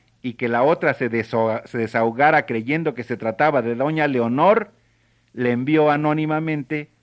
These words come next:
todas las cartas al marido de la que fuera su amiga, subrayando los párrafos donde Nené confesaba detestarlo y seguir queriendo a Juan Carlos. Al mismo tiempo,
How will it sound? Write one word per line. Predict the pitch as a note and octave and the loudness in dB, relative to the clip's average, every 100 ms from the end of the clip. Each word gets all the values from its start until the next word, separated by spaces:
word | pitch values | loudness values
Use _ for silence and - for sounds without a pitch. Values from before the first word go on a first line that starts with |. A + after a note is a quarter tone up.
| _ - | _ -2
todas | D3 D#3 D3 | 0 2 0
las | B2+ A2+ | -2 -4
cartas | C3 C3 C3 | -4 -2 -4
al | G#2+ G2 | -4 -6
marido | G2 G#2+ A#2 A#2+ | -4 -4 -4 -4
de | G2 | -4
la | F#2 | -8
que | - | -10
fuera | G2 A2+ A2+ | -6 -4 -4
su | B2+ | -4
amiga, | B2 C3+ A2+ A2 G#2+ _ _ _ _ _ | -2 -4 -4 -6 -8 _ _ _ _ _
subrayando | - D3+ C3 C3 C3 E3+ D#3+ | -4 -2 2 2 4 2 2
los | C3+ A#2+ | 0 0
párrafos | - D3 C#3+ D3 C#3+ D#3 | 2 2 4 2 0 -2
donde | B2+ B2 B2+ D#3+ | 0 -2 0 0
Nené | D3+ C3 C3+ D3+ D3+ _ _ _ - | 0 0 0 0 -2 _ _ _ -2
confesaba | C3 B2+ C3 A#2 E3 D#3 | -2 0 -2 0 2 2
detestarlo | B2+ F3+ C#3 - E3+ F3+ F3 F3 E3+ _ _ | 0 0 -4 -2 2 2 4 2 0 _ _
y | - A2 | -10 -6
seguir | A2 A#2+ C3+ | -6 -6 -6
queriendo | A2 G2 A2+ G#2+ | -6 -4 -4 -4
a | F#2+ | -6
Juan | F#2 F2 | -6 -12
Carlos. | D#2+ C#2+ - _ _ _ _ _ _ _ _ _ _ _ _ _ _ _ _ _ _ | -12 -18 -20 _ _ _ _ _ _ _ _ _ _ _ _ _ _ _ _ _ _
Al | A#2 | -8
mismo | C3 D#3 C3 A2 | -6 -6 -6 -6
tiempo, | C3 C3 - A2+ | -6 -6 -4 -6